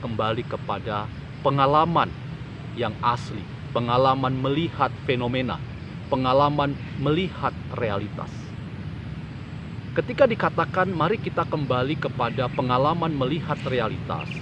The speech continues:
pengalaman melihat gambar yang asli,"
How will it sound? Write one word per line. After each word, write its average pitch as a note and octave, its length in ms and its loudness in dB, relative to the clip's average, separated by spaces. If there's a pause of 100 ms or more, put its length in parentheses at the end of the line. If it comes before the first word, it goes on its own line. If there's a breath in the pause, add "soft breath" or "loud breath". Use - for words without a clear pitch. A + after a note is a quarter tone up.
(480)
pengalaman D3+ 560 6
melihat B2+ 480 2 (2500)
gambar E3 480 8
yang G#2+ 220 2 (100)
asli," C#3 420 0